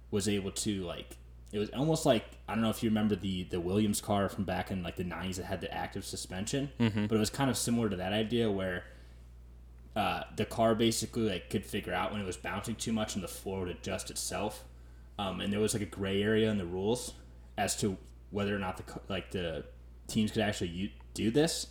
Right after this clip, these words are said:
Speaker 2: Yeah.
Speaker 1: And so they did it because there wasn't anything explicitly saying they couldn't do it. Um, and so that's why Mercedes had struggled with it so much. You know, Toto en-, ended up coming out and saying, you know, "We didn't do this. We didn't wanna exploit it. Like, we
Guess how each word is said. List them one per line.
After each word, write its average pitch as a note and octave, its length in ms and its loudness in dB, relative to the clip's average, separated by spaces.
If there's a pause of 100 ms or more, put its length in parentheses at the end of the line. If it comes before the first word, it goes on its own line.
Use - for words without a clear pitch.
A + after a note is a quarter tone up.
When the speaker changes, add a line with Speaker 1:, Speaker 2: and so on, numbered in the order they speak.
(120)
Speaker 2:
Yeah. G#2+ 280 10
Speaker 1:
And G2+ 120 0
so A#2 120 4
they G2 140 2
did G2+ 220 2
it B2 140 2
because G2+ 220 -4
there F#2 100 -4
wasn't F#2+ 380 -6
anything F#2 240 -4
explicitly G2 460 -2
saying F#2 240 -4
they E2+ 100 -4
couldn't A2 320 -2
do B2+ 140 2
it. - 220 0 (440)
Um, D#2+ 400 -4 (640)
and A2 100 -2
so A2+ 140 4
that's A#2+ 260 4
why G#2+ 420 6 (100)
Mercedes A#2+ 400 6
had G2+ 120 0
struggled A2+ 280 4
with - 80 -10
it - 40 -8
so G2+ 140 0
much. F#2 240 -2
You G#2+ 80 0
know, F2 80 -4
Toto A2+ 300 4
en-, G#2 140 2 (260)
ended G2+ 160 0
up - 100 -6
coming G2+ 240 -2
out F#2 80 -4
and - 100 -8
saying, F2+ 240 -4
you E2+ 60 -6
know, E2 80 -6
"We F#2 180 -4
didn't G2+ 240 -2
do G2 120 -6
this. F2+ 120 -4
We F#2 80 -8
didn't F2+ 200 -8
wanna F2 160 -10
exploit F#2+ 420 -4
it. F#2+ 140 -8
Like, D#2 260 -12 (560)
we F#3 220 -4